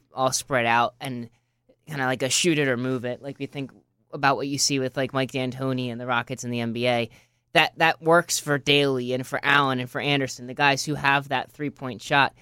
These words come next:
But if you're Mosley, they're gonna leave you open on the perimeter. And to score, you have to dribble the ball in,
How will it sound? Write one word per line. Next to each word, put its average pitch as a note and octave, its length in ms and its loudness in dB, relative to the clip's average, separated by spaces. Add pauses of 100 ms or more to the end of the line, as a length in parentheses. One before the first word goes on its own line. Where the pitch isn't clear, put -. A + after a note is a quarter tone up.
(240)
But D3+ 100 0
if C#3+ 120 -4
you're C#3+ 100 -2
Mosley, C#3+ 580 -4 (340)
they're D3+ 160 4
gonna E3+ 280 4
leave A#2 220 -4
you A#2 140 -8
open A#2 240 -10
on A2+ 120 -10
the A2+ 80 -10
perimeter. A2+ 640 -12
And C3+ 320 -4
to D3+ 140 -2
score, F3 340 2
you D3+ 160 2
have C3 220 -2
to C3 100 -10
dribble B2+ 240 -10
the A#2 80 -14
ball A#2+ 300 -2
in, C3+ 320 -2